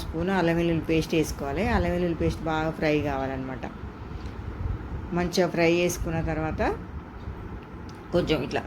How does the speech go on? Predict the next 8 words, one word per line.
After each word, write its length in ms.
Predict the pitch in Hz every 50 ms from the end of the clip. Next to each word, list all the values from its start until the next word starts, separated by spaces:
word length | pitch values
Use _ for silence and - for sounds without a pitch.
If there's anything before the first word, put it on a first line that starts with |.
| - - -
పచ్చివాసన 460 | 175 170 - - 185 180 175 190 170 170 165
వరకు 260 | 165 160 - - 160 -
ఫ్రై 160 | - 165 160 160 156
చేసుకొని 460 | 165 160 165 - - 165 170 208 285 466 - - - - - - - - - - - - - - - - - - - - - - - - - - - - - - - - - - - - - - - - - - - - - - - - - - - - - - - - - - - - - - - 180
మూత 180 | 185 185 185 190 185 180
పెట్టుకొని 420 | 180 180 - - - 180 196 247 294 302
మళ్ళీ 180 | 220 190 190 196 180
తర్వాత 320 | 170 170 170 175 175 240